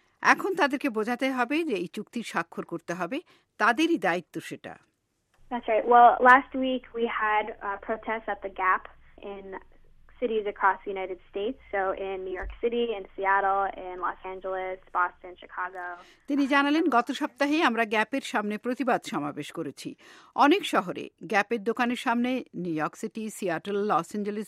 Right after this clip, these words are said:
Speaker 1: বস্টন, শিকাগো, সব শহরে গিয়ে আমরা একথাই তুলে ধরছি যে এদেশের ভোক্তা সাধারণ খুবই উদ্বিগ্ন। বাংলাদেশের নিরাপত্তা ব্যবস্থার অভাবে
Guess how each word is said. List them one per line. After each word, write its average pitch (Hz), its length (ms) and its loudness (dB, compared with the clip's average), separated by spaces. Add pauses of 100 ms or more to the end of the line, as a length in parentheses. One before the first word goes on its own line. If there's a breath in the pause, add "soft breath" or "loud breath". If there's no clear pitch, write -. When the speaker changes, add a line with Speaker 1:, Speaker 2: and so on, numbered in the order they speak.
Speaker 1:
বস্টন, 214 500 -2
শিকাগো, 233 580 0 (320 loud breath)
সব 311 320 6
শহরে 294 420 2
গিয়ে 180 280 -4
আমরা 220 300 0
একথাই 285 520 -4
তুলে 190 240 -4
ধরছি 185 400 -6 (320 loud breath)
যে 247 120 0
এদেশের 294 560 0
ভোক্তা 220 380 -2
সাধারণ 269 560 0
খুবই 311 460 -4
উদ্বিগ্ন। 190 640 -6 (420 loud breath)
বাংলাদেশের 269 640 4
নিরাপত্তা 240 500 2
ব্যবস্থার 208 520 0
অভাবে 269 540 2